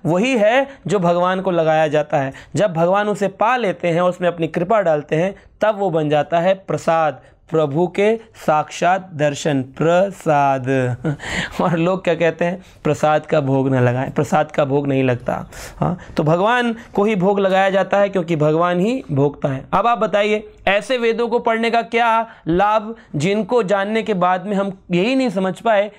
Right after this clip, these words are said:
कि भगवान कौन है? इतने मोटे-मोटे वेद पढ़कर ये नहीं समझ पाए कि कृष्ण ही भगवान है, कृष्णस्तु भगवान स्वयं। और उनसे प्रेम करने का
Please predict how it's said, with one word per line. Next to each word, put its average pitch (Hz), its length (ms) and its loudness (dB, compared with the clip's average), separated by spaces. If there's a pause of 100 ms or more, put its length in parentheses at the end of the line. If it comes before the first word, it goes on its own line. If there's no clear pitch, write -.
(140)
कि 175 100 -2
भगवान 156 560 2
कौन 147 320 0
है? 127 180 -4 (240)
इतने 254 360 -2
मोटे-मोटे 220 640 0
वेद 185 360 0
पढ़कर 190 480 0 (240)
ये 190 220 2
नहीं 269 140 0
समझ 208 340 -4
पाए 196 380 0 (160)
कि 190 80 -2
कृष्ण 233 500 -4
ही 220 340 0
भगवान 160 580 0
है, 165 160 -2 (220)
कृष्णस्तु 190 640 -4
भगवान 143 440 0
स्वयं। 160 280 -6 (300)
और 202 160 2
उनसे 220 260 0
प्रेम 185 340 0
करने 208 320 0
का 196 260 0